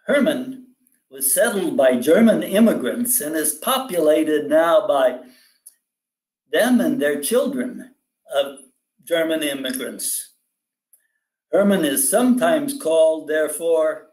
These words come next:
Little Germany or Little Rhineland by Yankees. I am Carl Strege. My sister Pauline and I met Edward Meehl in Cincinnati.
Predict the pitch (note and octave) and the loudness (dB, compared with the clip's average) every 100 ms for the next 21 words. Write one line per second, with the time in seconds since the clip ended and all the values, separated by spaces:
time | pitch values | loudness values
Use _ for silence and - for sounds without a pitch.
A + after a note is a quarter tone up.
0 | _ - D#3+ A#3+ D#3 C3+ D3 D3+ C#3 C#3 | _ -10 -4 -2 -2 -4 -2 -2 -2 -4
1 | - - - - _ _ _ C#3 B2+ C3+ | -4 -8 -16 -20 _ _ _ -6 -4 0
2 | F3 F#3+ E3 D#3+ G#3 A#3 G3+ C3+ G#2+ - | 0 0 2 4 4 4 4 2 -2 -6
3 | - - _ _ _ C#3 B2+ C#3 C#3 C#3+ | -16 -20 _ _ _ -2 0 2 0 0
4 | B2+ A2 G2+ - - _ _ _ _ _ | -6 -8 -6 -8 -10 _ _ _ _ _
5 | _ _ _ _ _ _ _ _ _ D3 | _ _ _ _ _ _ _ _ _ -2
6 | F3+ D3 A#2+ A#2 - - _ - - G#3 | 0 0 -2 -6 -12 -20 _ -14 -2 0
7 | A#3+ G3+ - F3+ D3 B2+ G2+ - _ _ | 0 -4 -4 -2 -2 -4 -12 -18 _ _
8 | _ _ _ _ _ _ _ _ C3+ B2 | _ _ _ _ _ _ _ _ -4 -2
9 | - G3+ - E3+ - D#3 D3 C#3+ G3 A#3 | -2 -2 -4 -8 -2 2 2 2 2 2
10 | E3+ C#3 C3+ C3+ D#3+ G3+ E3+ C#3 D#3 D#3 | 2 2 2 2 2 0 -2 0 2 0
11 | - E3 D3+ C#3+ C#3+ C3 D3+ F#3+ D3 D#3+ | -6 -4 -2 -2 -4 -4 -4 -2 0 0
12 | C3+ C3+ C3 - G3+ G3 A3 A3+ G#3 A3 | -2 -6 -8 -6 -4 -4 -2 0 0 -2
13 | - | -12